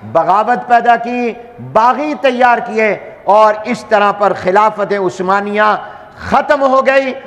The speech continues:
اور خلافت عثمانیہ کا جو آخری خلیفہ تھا سلطان عبد الحمید، اس نے جیل جانا، نظر بند ہونا، بادشاہت کی کرسی کو چھوڑنا گوارا کر لیا، مگر اسلام اور مسلمانوں سے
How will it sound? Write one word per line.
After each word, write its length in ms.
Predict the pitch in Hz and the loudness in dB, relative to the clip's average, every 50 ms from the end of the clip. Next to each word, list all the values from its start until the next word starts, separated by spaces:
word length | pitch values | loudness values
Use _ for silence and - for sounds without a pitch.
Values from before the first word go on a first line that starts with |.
| - - | -12 -4
اور 240 | - 190 208 226 220 220 - | 0 2 4 4 2 2 -2
خلافت 460 | 196 208 214 214 214 214 214 214 180 | -2 0 2 2 2 0 -2 -2 -2
عثمانیہ 540 | 208 196 185 - 175 185 190 196 202 208 202 190 - | -2 -2 -2 -2 -2 -2 -2 -2 -2 -2 -4 -2 0
کا 80 | 180 175 | 0 -2
جو 120 | 165 190 - - | 0 -2 -2 0
آخری 480 | 202 247 277 277 - 302 294 294 277 | 2 2 2 2 2 0 -2 -2 -2
خلیفہ 400 | - 269 247 233 226 214 226 214 | -2 -2 -2 -2 -2 0 2 2
تھا 140 | 208 208 214 | 4 2 2
سلطان 500 | 196 202 214 202 190 - 202 196 208 202 | 0 0 -4 -4 -2 -2 0 0 0 -2
عبد 180 | 202 180 165 156 | -4 -4 -2 -2
الحمید، 500 | 202 196 180 175 175 185 196 208 208 190 - - - - - - - | -2 0 0 -2 -2 0 2 2 2 2 0 -4 -18 -20 -20 -10 -2
اس 240 | - 220 220 220 220 | 0 0 0 0 -2
نے 340 | 220 226 226 226 220 202 165 - - - | -2 0 0 2 0 0 -2 -6 -10 -16
جیل 520 | 120 123 113 170 254 285 302 302 311 285 262 190 - | -16 -8 -2 2 4 6 8 8 6 4 2 0 0
جانا، 400 | 208 214 214 220 220 208 196 151 - - - - - | 2 2 2 2 2 2 0 0 -2 -6 -12 -12 -6
نظر 380 | 147 185 226 233 220 254 247 226 175 147 - | -2 0 0 2 2 2 2 0 0 -2 0
بند 200 | 294 302 294 254 | 0 0 0 0
ہونا، 420 | 254 226 240 233 220 220 202 170 - - - - - - - | 0 0 0 0 2 0 0 -2 -4 -6 -12 -18 -18 -10 -2
بادشاہت 760 | - 220 233 247 240 233 - - - 262 285 311 330 320 320 - | 0 2 4 4 4 2 0 0 2 4 6 6 6 4 2 -2
کی 60 | 277 240 - | -8 -4 0
کرسی 300 | 269 269 - - 254 262 | 0 0 0 -2 -6 -2
کو 120 | 196 233 | -2 -2
چھوڑنا 420 | 226 - - 214 226 226 220 220 208 | -2 0 0 0 0 0 0 0 0
گوارا 420 | 175 180 180 185 208 214 208 196 | 2 2 2 2 2 2 2 2
کر 160 | - - 185 | 0 0 0
لیا، 360 | 180 180 185 185 190 185 180 160 - - - - - | 0 0 0 2 2 2 2 0 -4 -10 -14 -14 -8
مگر 300 | 135 165 196 190 220 214 - - - | -4 -2 0 0 0 0 -2 -4 -8
اسلام 480 | 180 - - 180 180 185 202 208 196 | -10 -8 -4 0 0 0 0 0 -2
اور 80 | 190 185 | -4 -4
مسلمانوں 640 | 180 175 190 - 185 170 170 165 180 196 196 185 | -4 -4 -4 -2 -2 -2 0 0 -2 -2 -2 -4
سے 160 | 180 - 180 | -6 -4 -6